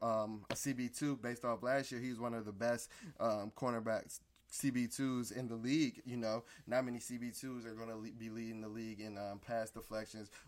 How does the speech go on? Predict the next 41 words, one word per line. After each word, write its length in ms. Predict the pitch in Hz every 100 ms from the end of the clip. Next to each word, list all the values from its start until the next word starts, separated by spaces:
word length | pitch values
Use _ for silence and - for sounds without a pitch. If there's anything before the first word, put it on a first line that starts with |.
| -
or 80 |
be 160 | 107 113
in 80 | 107
the 80 | 104
top 320 | 117 104 -
three 180 | 110 110
in 80 |
the 60 | 104
league 260 | 101 104 104
in 60 |
pass 320 | - 110 101
deflections. 480 | - 95 104 95 104
So 100 | 104
Ronald 380 | 101 107 110 104
Darby 360 | 110 113 107 104 - -
really 280 | - 117 117
outplayed 380 | 101 113 127 113
his 80 | 107
contract, 480 | - 123 131 139 -
and 120 | 113
I 80 | 113
earned, 240 | 127 123 -
I 180 | 110 110 113
believe 280 | 120 120
that 120 | 107 117
he 160 | 120 -
earned, 200 | 120 117
um, 360 | 113 117 113 113 _ 107
the 120 | 123
deal, 320 | 113 135 135 131 - -
um, 200 | 120 123
that 120 | 120 127
I'm 120 | 127
giving 240 | 143 131
him, 140 | 104 101
a 100 | 98
three-year, 420 | 113 117 110 117
thirty-three 480 | 117 117 113 120 117 104
million 360 | - 117 113 113
dollar 260 | 107 107 104
deal. 260 | 113 98